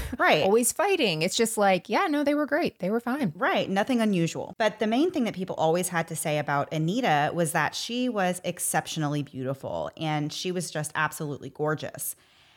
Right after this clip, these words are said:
Speaker 2: In nineteen seventy-nine, she was the Miss Western Suburbs beauty pageant winner. But her parents said that she was beautiful both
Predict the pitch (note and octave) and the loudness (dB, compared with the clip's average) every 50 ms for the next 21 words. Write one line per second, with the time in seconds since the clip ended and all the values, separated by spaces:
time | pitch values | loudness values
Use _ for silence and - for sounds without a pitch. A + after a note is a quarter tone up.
0 | _ _ _ _ _ _ - F#3+ F#3+ G3 A3+ B3 B3 D4+ D4 - B3+ A3+ G3+ G3 | _ _ _ _ _ _ -4 -2 0 0 0 0 2 0 2 2 2 0 0 0
1 | F#3 F3+ E3 D3+ D3+ D3 D3+ D#3 D#3+ - - - G3+ F#3 F#3 F#3 D#3+ E3+ D#3+ D#3 | -2 0 0 0 0 0 0 -2 -2 -4 -4 -4 -2 0 0 0 0 2 2 2
2 | E3 E3+ - - D#3 D#3 D#3 - - A#3+ A#3 A3 - G3+ F#3 F3 F#3 F3 E3+ D#3+ | 0 0 -2 -4 -4 -6 -4 -4 -4 -4 -4 -2 -2 0 0 0 0 -2 -2 -4
3 | - - E3+ G#3 G#3+ G3+ G3+ - C3 C3 - - - - C3 A2 D2 B1 A1 - | -8 -8 -8 -6 -6 -8 -8 -6 -6 -6 -6 -6 -8 -8 -8 -8 -8 -8 -8 -10
4 | F3+ F#3 _ _ _ _ _ _ _ _ _ - F#3+ F3+ - - E3 D#3+ G3 F3+ | -12 -14 _ _ _ _ _ _ _ _ _ -2 0 0 0 -2 -4 -6 -6 -6
5 | - C4+ D4+ E4 E4+ D4 B3+ - - F#3+ E3 D#3+ D#3 D#3+ - D#3+ D3+ D#3 - - | -2 0 0 2 2 0 0 -2 0 2 2 2 2 0 0 0 2 0 0 -2
6 | - - B3+ C4+ C#4 G#3+ F3+ F#3 F3+ F3+ F3+ - F#3 F3+ F3 D#3 D3+ - - E3 | -4 -4 -2 -2 -2 -2 -2 -2 -4 -4 -2 -2 -2 -2 -2 -2 -4 -4 -2 0
7 | D#3 D#3 D#3 - | 0 0 -2 -4